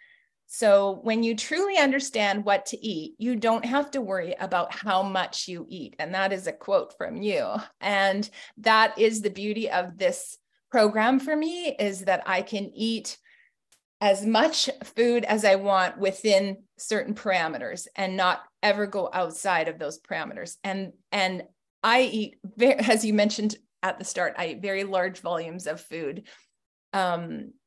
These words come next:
and yet I continue to either, you know, maintain or lose the weight that I did lose. So I go out to my garage fridge in the morning and I get a big armload of vegetables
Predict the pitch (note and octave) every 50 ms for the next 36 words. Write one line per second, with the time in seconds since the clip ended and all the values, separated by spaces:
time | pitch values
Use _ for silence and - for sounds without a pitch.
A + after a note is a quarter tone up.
0 | _ _ _ - - F#3+ F3+ F3 F3 F3+ F3+ E3+ D#3+ - F3 F3+ F3 - G3 F3
1 | - - F#3+ F3+ E3+ E3+ E3+ E3+ - - G3+ E3 C#3 D3+ D#3+ _ _ _ _ _
2 | - F#3 G3 E3+ F3+ F3+ E3+ E3+ E3 _ _ - - G#3 F#3 F3 E3+ E3 E3 E3+
3 | E3+ E3+ E3 - F#3+ F3 E3 E3 D#3 - E3+ E3 D#3+ D#3+ - F#3 E3+ F3 F3+ F3
4 | E3+ - - - - A2+ A#2 D3+ - - - - - C#3+ A2+ G2 F#2+ A3 - A2+
5 | F#2 D2+ C#2+ C#2 D2 - - - - - _ - _ _ _ _ _ _ _ _
6 | _ _ _ _ _ _ _ _ _ _ - - G#3+ G#3 G3+ G3+ G#3 G3+ G3+ G#3
7 | G3 F3+ - G#3 A3 A#3 A#3+ A#3+ - - - A#3 A#3 G#3 G3+ G#3 - - _ _
8 | - A#3 A#3 A3+ A#3 B3 A#3+ - - - - A#3 A3+ A3+ G#3+ - - - A3 A3
9 | G#3+ G#3 G#3 G#3 G#3+ A3+ A3+ A#3 A3+ A3+ A3 G#3 F#3+ F#3+ F#3 F3+ F3+ F#3+ G#3 G#3+
10 | - - - - - - - - - _ _ _ - - F#3+ A3+ A#3+ A3+ G#3+ -
11 | - A3+ A3+ A#3 A#3 A3+ A3 G#3+ G#3+ A3 G#3+ G#3+ A3 G#3 G#3 G#3 A3 G#3+ G#3 -
12 | - A#3 G3 A3 G#3+ G#3+ A3 - - - -